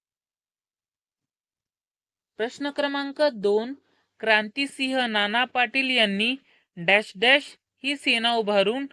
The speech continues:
राष्ट्रीय चळवळीत योगदान दिले. दुसऱ्या प्रश्नाचं योग्य उत्तर आहे ऑप्शन क्रमांक ए, तुफानी सेना. क्रांतिसिंह नाना पाटील यांनी तुफानी सेना उभारून राष्ट्रीय चळवळीत उ-, योगदान दिले.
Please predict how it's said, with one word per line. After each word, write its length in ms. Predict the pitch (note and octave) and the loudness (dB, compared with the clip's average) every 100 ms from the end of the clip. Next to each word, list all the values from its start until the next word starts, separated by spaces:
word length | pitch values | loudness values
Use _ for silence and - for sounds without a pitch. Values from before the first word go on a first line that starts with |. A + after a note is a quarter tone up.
| _ _ _ | _ _ _
राष्ट्रीय 560 | G3 G3+ G3+ - C4+ C#4+ | 0 0 0 -2 0 0
चळवळीत 520 | C#4+ B3 A3 A3+ C#4 C#4 | 2 2 2 -2 -4 -6
योगदान 600 | B3 A3+ G3 F#3 G3+ G3 | -6 -4 0 2 2 0
दिले. 380 | F#3 F3+ F3 F3 _ _ _ | -2 2 0 -2 _ _ _
दुसऱ्या 440 | F3+ G3 - B3 C4+ | -12 -10 -2 2 2
प्रश्नाचं 560 | C#4 C4 C4 C4+ C4 | 0 -4 -4 -4 0
योग्य 440 | C#4 B3 A3+ G3+ C4+ | 0 2 -2 -4 -6
उत्तर 340 | C4+ - C#4 | -6 -6 -2
आहे 200 | C#4 C#4 | -2 -2
ऑप्शन 360 | C#4+ - C4 A3 | -6 -6 -10 -6
क्रमांक 440 | G#3+ G#3+ B3+ C4 | -4 -4 -4 -8
ए, 340 | - F3+ F3+ F#3 _ _ _ _ _ | -8 -4 -2 -4 _ _ _ _ _
तुफानी 520 | G#3 G3+ B3 A#3+ C4 | -12 -6 -2 -2 -2
सेना. 460 | C#4 C4 G#3+ F#3+ F#3 F3 _ _ _ - | -4 -2 -2 0 -4 -6 _ _ _ 0
क्रांतिसिंह 800 | A3 G#3+ G#3+ C4+ - C#4 D4 D4+ | 2 2 -2 -8 0 2 4 4
नाना 380 | C4 A#3+ A#3 | 4 4 4
पाटील 460 | B3+ B3 A3+ C4 C4 | 4 4 2 2 0
यांनी 440 | B3+ G3 G3+ C4 C#4+ _ _ _ - | 0 0 -2 -2 -4 _ _ _ -12
तुफानी 520 | A3 - B3 B3+ D4+ | -10 0 2 2 0
सेना 400 | C#4 C4 A#3+ C4 | 2 2 4 2
उभारून 520 | C4+ G3 G#3 G3+ B3+ C#4+ _ _ - | 2 2 4 4 2 -4 _ _ -4
राष्ट्रीय 640 | G3+ G#3 - - C4 D4 | -2 -2 -4 -4 0 0
चळवळीत 600 | D4 B3+ A3+ A3+ C#4+ D4 | 4 4 6 4 2 0
उ-, 180 | B3+ A3+ - | -4 -4 -2
योगदान 540 | G#3 G#3 F#3+ G3 F#3+ | 2 2 4 2 2
दिले. 380 | F#3 F#3 F3 | -2 0 0